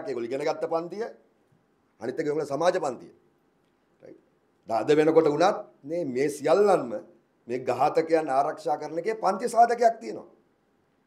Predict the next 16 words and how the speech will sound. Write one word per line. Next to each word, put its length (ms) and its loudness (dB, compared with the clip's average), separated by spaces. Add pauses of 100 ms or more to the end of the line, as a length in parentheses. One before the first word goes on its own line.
(260)
හරි? 180 -20 (340)
ඊට 120 -2
පස්සේ 240 6
අපි 100 2
දැක්කා 360 6
මේ 380 -2 (500)
මොකද 260 -4
වින්සන් 480 8
ප්‍රනාන්දු. 480 2 (1120)
හරි? 160 -8 (480)
ඒක 340 -4
කියවෙන 340 6
විදියට 400 6 (260)
මේ 140 -8
බටලන්ත 360 -4
කොමිසමේ 500 2